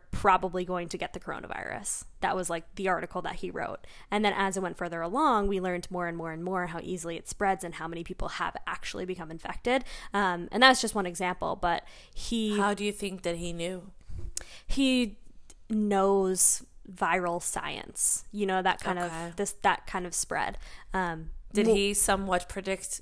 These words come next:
Speaker 2: the future?
Speaker 1: <laughs> I don't think so.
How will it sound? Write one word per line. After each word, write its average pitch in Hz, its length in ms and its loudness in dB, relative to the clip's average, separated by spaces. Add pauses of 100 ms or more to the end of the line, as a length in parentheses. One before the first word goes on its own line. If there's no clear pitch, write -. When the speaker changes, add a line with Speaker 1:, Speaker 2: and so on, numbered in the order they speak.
(100)
Speaker 2:
the 175 100 -4
future? 175 480 -6 (580)
Speaker 1:
<laughs> - 600 4
I 233 80 4
don't 220 180 4
think - 160 -10
so. - 280 -6